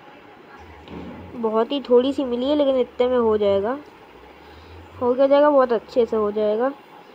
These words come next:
अब बस इन्वेंटरी खाली करनी है, कूड़ा भरा हुआ है पूरी, पूरी इन्वेंटरी के अंदर सिर्फ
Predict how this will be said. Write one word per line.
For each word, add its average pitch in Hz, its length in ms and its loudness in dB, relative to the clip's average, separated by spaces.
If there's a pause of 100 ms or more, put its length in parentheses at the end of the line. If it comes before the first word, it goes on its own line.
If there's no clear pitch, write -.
(220)
अब 220 180 -4
बस 226 180 -4
इन्वेंटरी 226 460 -2
खाली 233 320 -4
करनी 247 320 -4
है, 294 200 -6 (1080)
कूड़ा 254 340 2
भरा 220 280 -2
हुआ 233 100 0
है 240 80 0
पूरी, 240 340 0 (140)
पूरी 269 320 0
इन्वेंटरी 240 420 -4
के 233 140 -4
अंदर 226 340 -6 (600)
सिर्फ 226 280 2